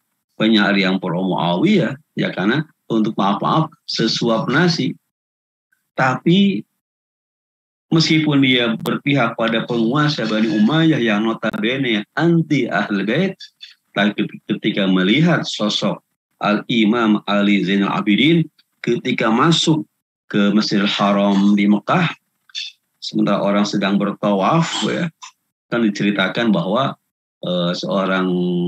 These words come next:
khalifah atau raja, yaitu Abdul Malik bin Marwan, ketika apakah haji atau umroh, saya tidak ingat,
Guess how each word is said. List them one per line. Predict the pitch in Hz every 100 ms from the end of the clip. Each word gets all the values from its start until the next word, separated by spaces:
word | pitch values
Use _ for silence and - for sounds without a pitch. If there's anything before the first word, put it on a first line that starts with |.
| 87 85
khalifah | - 107 110 135 139 92
atau | 92 90
raja, | 98 151 135 101
yaitu | 104 87 -
Abdul | 87 92 104 98
Malik | 98 98
bin | 98
Marwan, | 92 87 107 170 180 _ - - - - -
ketika | 104 104 - 98 92 90 87 82 87
apakah | 87 - 82
haji | 92 90 85 98
atau | - 87
umroh, | 82 104 139
saya | 87 82
tidak | 78 73
ingat, | 87 160